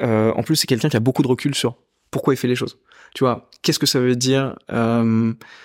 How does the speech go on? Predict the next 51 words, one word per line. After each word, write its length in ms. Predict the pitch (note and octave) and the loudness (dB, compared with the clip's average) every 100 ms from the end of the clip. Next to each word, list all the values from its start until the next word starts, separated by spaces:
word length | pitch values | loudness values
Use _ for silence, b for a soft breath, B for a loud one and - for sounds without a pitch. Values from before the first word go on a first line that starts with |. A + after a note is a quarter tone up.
| B | B
qu'est-ce 160 | - C3+ | -6 -4
que 60 | C3 | -2
ça 140 | C3+ | -2
signifie 560 | - B2+ A#2+ - B2+ - _ _ _ _ _ _ _ - | 0 0 0 0 -2 -6 _ _ _ _ _ _ _ -12
prendre 280 | - C#3 | -2 2
le 80 | B2+ | 2
besoin 300 | A#2 B2+ C3 | 2 2 2
d'une 160 | B2+ B2+ | 0 2
boîte, 240 | A#2+ G#2+ - _ | 0 -2 -12 _
comprendre 460 | - C3+ - C#3 C3 | -4 -2 0 0 0
ce 300 | - - - - | 0 0 -2 -4
qui 140 | - | -2
serait 220 | E3 - B2+ | -2 0 0
le 40 | |
bon 140 | B2+ | 0
mec 180 | C3 C3 | 0 -2
pour 220 | - B2 | -2 -2
eux, 20 | A2+ | -2
trouver 320 | - C3+ C#3 | -2 0 2
les 80 | B2+ | 2
recruteurs 440 | B2 - B2+ C3+ | 0 -2 -4 -4
qui 100 | - | -4
vont 100 | C3 | -2
les 160 | B2 A#2+ | 0 0
aider 100 | A#2+ | -2
à 60 | |
performer, 400 | B2 B2 C3 B2+ | -2 -4 -4 -4
et 40 | A#2+ | -4
cetera. 320 | - C3 F3+ B B B - | -2 -2 -4 B B B -8
Sur 240 | - C3+ | -2 2
la 100 | B2 | 2
partie 380 | A#2 B2 - A#2+ | 0 -4 -2 0
recrutement, 640 | A2 D3 - C#3+ C#3 D#3+ G3 B B B _ C3 | 2 0 0 0 0 -2 -6 B B B _ -4
euh, 600 | A2+ A2+ A2 A2 F#2 F#2 | -2 0 0 -2 -4 -4
ça 240 | - B2+ | -2 -2
ferait 160 | - B2+ | -2 0
un 100 | B2 | 2
épisode 480 | A#2+ - B2 C#3+ D3 | 0 -2 0 0 -2
qui, 160 | - | -4
à 60 | B2 | -2
mon, 160 | B2 | 0
en 80 | A#2+ | -2
plus, 260 | A2 D3 - - | -2 -6 -8 -14
c'est 120 | - | -8
quand 100 | A2+ | -2
même 80 | A2+ | 0
un 100 | A2+ | 2
enjeu 200 | A2+ A#2 | 2 2
majeur, 300 | A#2+ B2 B2+ | 2 2 0
tu 80 | |
vois. 100 | C3 | -2